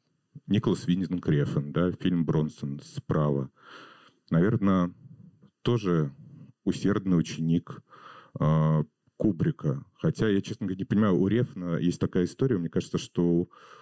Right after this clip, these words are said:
для него визуальное, конечно, намного важнее смыслового, но при этом фильм "Бронсон", конечно, очень зависит от "Заводного апельсина", не только визуально, но и как какой-то посыл, как фильм про насилие, про главного героя,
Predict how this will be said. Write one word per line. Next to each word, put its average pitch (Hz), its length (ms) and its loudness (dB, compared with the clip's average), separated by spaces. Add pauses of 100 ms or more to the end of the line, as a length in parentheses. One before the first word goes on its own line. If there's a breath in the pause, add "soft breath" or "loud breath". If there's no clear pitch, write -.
(220 loud breath)
для 85 160 0
него 98 220 4
визуальное, 95 760 0
конечно, 90 580 0
намного 87 420 2
важнее 87 680 0 (400 loud breath)
смыслового, 101 680 2
но 78 120 0
при 87 160 0
этом 90 180 -2
фильм 92 320 -2
"Бронсон", 95 420 -2
конечно, 87 380 0
очень 87 240 0
зависит 80 480 0
от 76 260 -2
"Заводного 78 520 0
апельсина", 80 760 -2 (400 loud breath)
не 80 80 0
только 82 640 0 (180)
визуально, 85 640 0
но 80 300 2
и 76 60 2
как - 260 -4
какой-то - 540 -6
посыл, 78 420 -2
как - 200 -10
фильм 78 240 -2
про 78 540 2
насилие, 76 600 -2
про 73 160 -4
главного 73 420 0
героя, 78 380 0